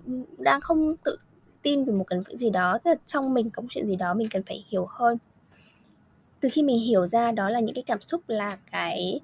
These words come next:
à, dấu hiệu, những cái signal để mình hiểu hơn về bản thân mình, thì mình thực sự cảm thấy rất là vui khi mà mình tức giận, bởi vì đó là một cơ hội để mình hiểu hơn về chính bản thân mình.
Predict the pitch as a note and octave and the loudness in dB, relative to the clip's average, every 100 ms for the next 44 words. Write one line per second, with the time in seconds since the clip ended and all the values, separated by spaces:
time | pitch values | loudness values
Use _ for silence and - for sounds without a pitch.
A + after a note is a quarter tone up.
0 | - - - - A3+ G#3+ G3 G3 C#4 D#4+ | -12 -20 -10 -4 0 2 4 2 4 6
1 | F4 - - - G3 - G4 F4+ C4 G3 | 6 4 -2 -6 -4 0 4 4 6 4
2 | F#3 F#3 F#3 G3+ F#3 A3 A#3 G3 F#3 G3 | 4 2 2 0 0 0 -2 -2 -8 -8
3 | B3 A#3 A3+ F#3+ F#3+ G3+ G3 F#3 - - | -4 0 2 0 0 2 2 0 -4 -18
4 | _ - G#3+ G3+ G#3+ F#3 C4+ E4 E4+ B3+ | _ -2 0 0 0 0 4 6 8 6
5 | C4 C#4 C4 C4 - - _ - B3+ A3 | 2 2 2 -2 -6 -20 _ 0 2 4
6 | G3+ F3+ C#4+ D4 - F#3+ F3+ F#3 F#3 F#3 | 2 0 2 2 2 0 0 0 0 -2
7 | B3 A#3 - B3 B3+ - - - - F#3+ | -2 -4 -4 0 -2 -4 -12 -14 -2 2
8 | F#3 F#3 G3 G3 F3+ A3+ A3 G#3+ G3 F3 | 2 2 2 0 0 2 2 4 0 -2
9 | - G3+ G#3+ A3 G#3 G3 | -2 -2 -2 0 0 0